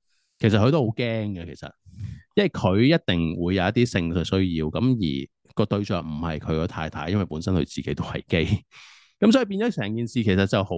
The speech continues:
成個人生好似充滿住嘅，即係好，好震驚啊，好擔心啊。啊，到底日子我點過咧？咁都係嗰個問題就係，啊，我之後又點樣？其實 keep 住有好多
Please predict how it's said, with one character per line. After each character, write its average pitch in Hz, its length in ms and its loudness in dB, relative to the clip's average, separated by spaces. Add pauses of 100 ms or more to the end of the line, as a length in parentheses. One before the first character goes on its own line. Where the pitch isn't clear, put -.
(480)
成 - 260 0
個 175 120 2
人 107 180 -4
生 214 140 -2
好 185 120 0
似 156 140 -4
充 190 160 -2
滿 139 140 0
住 120 80 -4
嘅， 107 320 0
即 - 220 -2
係 107 300 2
好， 143 160 0
好 156 120 0
震 113 320 -2
驚 131 280 -4
啊， 104 360 -6 (340)
好 123 80 6
擔 135 420 4
心 127 320 0
啊。 98 360 -4 (580)
啊， 117 140 0
到 131 120 6
底 160 100 2
日 147 180 -4
子 123 180 -8
我 104 80 -4
點 80 320 -6
過 82 360 4
咧？ 110 100 2 (680)
咁 160 120 4
都 214 100 4
係 180 40 2
嗰 - 40 -2
個 175 100 0
問 107 200 -4
題 73 160 -14
就 82 120 -12
係， - 40 -8
啊， 92 180 -6
我 92 60 4
之 131 200 6
後 80 160 4
又 67 160 4
點 73 180 0
樣？ 80 260 -6 (560)
其 120 100 2
實 139 100 4
keep - 240 2 (380)
住 - 80 -10
有 135 120 0
好 117 280 2
多 175 280 2